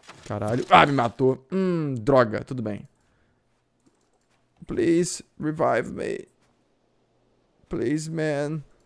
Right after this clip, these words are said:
Be gentle. <laughs> Não adiantou nada. Vamos ver como é que vai ser agora. Fa-, e falaram que tem zumbi nesse servidor.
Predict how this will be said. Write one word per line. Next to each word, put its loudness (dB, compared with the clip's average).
Be 0
gentle. -2
<laughs> -16
Não -8
adiantou -4
nada. -6
Vamos -6
ver -2
como -6
é -8
que -12
vai -4
ser -6
agora. -6
Fa-, -16
e 0
falaram 4
que -6
tem -4
zumbi -2
nesse -6
servidor. -2